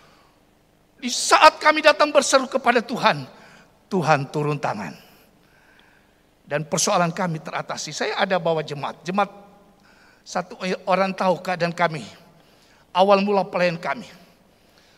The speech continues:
Banyak rekan hamba Tuhan katakan, "Om Jeffrey kok sepuluh tahun jadi kontraktor?" Kontraktor itu kan hamba Tuhan. Karena tidak punya pastori, ngontrak-ngontrak.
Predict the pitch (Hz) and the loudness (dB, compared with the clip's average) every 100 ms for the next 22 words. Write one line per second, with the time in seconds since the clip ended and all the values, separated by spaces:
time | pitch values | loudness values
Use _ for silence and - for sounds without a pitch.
0 | _ _ _ _ - 160 202 196 202 185 | _ _ _ _ -6 -4 0 -2 0 0
1 | 190 202 202 202 202 202 208 208 202 202 | 0 0 -2 0 0 0 -2 -2 -2 -2
2 | 208 202 208 254 - 208 214 208 208 214 | -2 -2 -6 -6 -8 -8 -4 0 0 0
3 | 202 202 202 196 202 196 202 156 - 190 | -2 -2 -6 -4 -6 -6 -6 -6 -4 -4
4 | 190 214 208 208 226 208 180 196 190 202 | 0 0 -2 -6 -4 -2 0 0 -2 0
5 | 156 165 - - - - - - _ _ | 0 0 -6 -16 -20 -20 -20 -20 _ _
6 | _ 190 208 226 226 220 214 214 - 226 | _ 0 2 2 0 -2 -2 -2 0 0
7 | 233 214 226 226 208 175 151 | 2 -2 -2 -2 -2 -4 -8